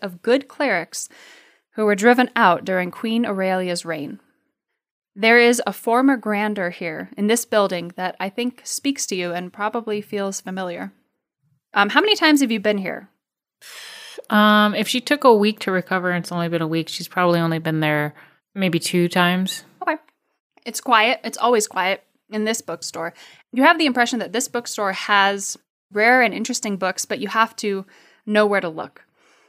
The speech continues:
Speaker 1: And I don't think for you that's a problem. Right now, the only other person in this store with you is the owner.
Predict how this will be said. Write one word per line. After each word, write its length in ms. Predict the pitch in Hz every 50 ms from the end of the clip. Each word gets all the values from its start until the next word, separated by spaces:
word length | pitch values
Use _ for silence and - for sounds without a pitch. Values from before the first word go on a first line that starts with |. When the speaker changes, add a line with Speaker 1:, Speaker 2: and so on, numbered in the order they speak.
| _ _ _
Speaker 1:
And 140 | - 202 202
I 60 | 208
don't 160 | 220 240 240
think 140 | 233 233 226 -
for 80 | - 202
you 160 | 202 202 190
that's 220 | 180 175 170 -
a 40 | 175
problem. 540 | - - - 170 165 160 156 151 147 - - _ _ _ _ _ _ _ _ _ _ _ _
Right 220 | 196 220 240 262
now, 200 | 220 226 226 240
the 160 | 233 226 208
only 220 | 185 202 214 226 226
other 140 | 226 220 214
person 380 | - - 220 214 - 214 185
in 140 | - 190 202
this 140 | 208 202 202
store 260 | - - 190 175 180
with 160 | 196 196 -
you 100 | 202 190
is 100 | 190 180
the 140 | - - -
owner. 320 | 156 160 175 196 247 339